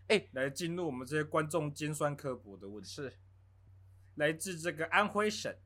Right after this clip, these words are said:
Speaker 2: 安徽省的这个沈姓先生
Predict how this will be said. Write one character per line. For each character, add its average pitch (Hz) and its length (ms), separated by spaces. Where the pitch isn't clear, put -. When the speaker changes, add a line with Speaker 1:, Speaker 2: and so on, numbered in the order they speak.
Speaker 2:
安 196 180
徽 220 220
省 123 260
的 110 140
这 127 160
个 117 200
沈 101 320
姓 123 240
先 110 260
生 98 200